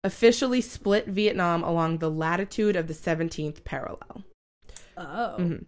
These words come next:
Speaker 1: With Ho Chi Minh in control of the north and Bao Dai in control of the south. And the treaty also called for a nationwide election to be held in nineteen fifty-six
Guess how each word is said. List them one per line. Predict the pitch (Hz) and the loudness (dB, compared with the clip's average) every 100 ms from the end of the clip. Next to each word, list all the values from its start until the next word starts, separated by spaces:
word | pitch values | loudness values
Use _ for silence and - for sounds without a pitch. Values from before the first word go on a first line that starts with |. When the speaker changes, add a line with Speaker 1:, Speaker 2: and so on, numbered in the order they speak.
| _ - - | _ -12 0
Speaker 1:
With | 190 185 | 0 2
Ho | 196 | 0
Chi | 190 220 | 2 2
Minh | 196 | 2
in | 190 | 2
control | 185 170 165 | 0 0 0
of | 151 | 2
the | 160 | 2
north | 160 180 214 220 | 2 4 2 2
and | 175 165 | -2 0
Bao | 156 | 0
Dai | 165 156 | 0 -2
in | 151 | -2
control | - 156 147 147 | -8 -4 -2 -2
of | |
the | 151 | -4
south. | 151 151 95 - - - - - | -8 -6 -6 -6 -16 -20 -18 -2
And | 196 | 0
the | 208 | 0
treaty | - 247 247 240 - _ | 0 2 2 0 -6 _
also | 208 220 285 - 294 294 349 339 | 0 2 0 2 4 6 4 0
called | - 247 214 208 | -4 2 4 2
for | - 196 | 2 0
a | 180 | 2
nationwide | 190 202 220 247 220 214 | 2 2 2 4 4 4
election | 190 190 180 - 143 147 175 - _ - | 4 2 -2 -6 -6 -6 -8 -12 _ -6
to | 196 | 0
be | 202 | 2
held | 190 185 | 2 2
in | 190 | 2
nineteen | 180 175 196 | 0 0 -4
fifty-six | 185 - 160 - 254 160 - - - | -4 -8 -10 -4 0 0 0 -12 -16